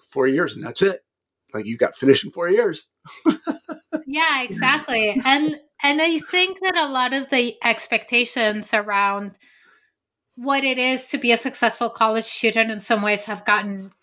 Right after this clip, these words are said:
Speaker 2: worse in some schools. Um, I mean, this might just be,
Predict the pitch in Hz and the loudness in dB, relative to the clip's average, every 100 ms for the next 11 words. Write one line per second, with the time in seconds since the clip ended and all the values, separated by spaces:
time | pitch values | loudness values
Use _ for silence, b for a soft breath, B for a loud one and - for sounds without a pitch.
0 | _ 226 208 214 214 294 - 349 - 349 | _ -10 -2 0 2 0 -2 -4 -2 -2
1 | 320 - 339 349 349 349 302 - - 220 | -4 -6 -2 0 0 -2 -6 -14 -12 -2
2 | 214 196 185 180 185 b b b 247 262 | 2 2 2 -2 -8 b b b 0 0
3 | 214 - 240 320 330 320 294 285 262 - | 0 -2 0 0 0 -2 0 0 -2 0
4 | 254 233 233 | 0 2 0